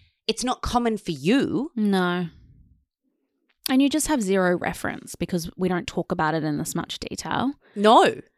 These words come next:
Speaker 2: Ever.
Speaker 1: It'll be like, "Oh, I miscarried. It's really sad. I'm fine.
Speaker 2: Yeah.
Speaker 1: Let's move on," type thing.
Speaker 2: Yeah, or, like, check in on your friend and things like that. But I
Speaker 1: How are
Speaker 2: think
Speaker 1: you really gonna respond to that message, though, if you think about it? Like, "Oh,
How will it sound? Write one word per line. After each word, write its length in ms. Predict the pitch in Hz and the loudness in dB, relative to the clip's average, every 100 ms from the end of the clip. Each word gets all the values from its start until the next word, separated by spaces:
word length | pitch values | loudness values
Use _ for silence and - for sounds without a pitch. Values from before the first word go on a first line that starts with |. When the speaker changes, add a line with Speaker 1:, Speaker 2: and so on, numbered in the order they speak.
| _ - | _ -4
Speaker 2:
Ever. 160 | 180 233 | 0 4
Speaker 1:
It'll 120 | - | 6
be 100 | 247 | 6
like, 220 | 240 247 | 4 4
"Oh, 120 | 311 302 | 6 6
I 100 | 277 | 4
miscarried. 460 | 247 - 196 165 | -2 -4 -4 -4
It's 160 | - 202 | -6 -6
really 180 | 175 165 | -6 -6
sad. 380 | - 113 107 - | -4 -4 -6 -6
I'm 140 | 185 | -6
fine. 240 | 180 190 185 | -2 0 0
Speaker 2:
Yeah. 140 | - - | -2 -4
Speaker 1:
Let's 260 | 185 - | -6 -6
move 200 | 180 160 | -6 -6
on," 200 | 151 151 | -8 -8
type 260 | 165 143 - | -6 -8 -8
thing. 300 | 156 107 - | -12 -10 -4
Speaker 2:
Yeah, 320 | 185 151 - - | 0 0 -2 0
or, 60 | 185 | 0
like, 160 | - | 0
check 240 | - 190 196 | -4 -4 -2
in 80 | |
on 120 | 202 202 | -2 -2
your 120 | 180 | -2
friend 480 | 185 185 185 185 180 | -2 -2 -4 -6 -6
and 180 | 185 | -6
things 220 | 175 170 - | -6 -6 -8
like 200 | - - | -8 -4
that. 220 | 165 - - | -4 -4 -2
But 220 | 165 - - - - - 208 | -2 -2 -8 -20 -20 -2 2
I 40 | |
Speaker 1:
How 60 | 247 | 4
are 20 | |
Speaker 2:
think 120 | 247 | 4
Speaker 1:
you 80 | 320 | 0
really 280 | 240 247 254 | 0 0 0
gonna 200 | 254 233 | -4 -4
respond 420 | 220 - 175 190 | -4 -4 -4 -4
to 60 | - | -2
that 140 | 185 | -2
message, 400 | 160 185 294 - | -4 -8 -8 -6
though, 140 | 214 190 | -2 -2
if 120 | 190 | -4
you 60 | |
think 260 | 170 180 165 | -8 -8 -6
about 220 | 160 147 | -4 -4
it? 100 | 127 | -4
Like, 280 | 170 160 - | -2 -2 2
"Oh, 380 | - 233 180 170 | 6 8 6 4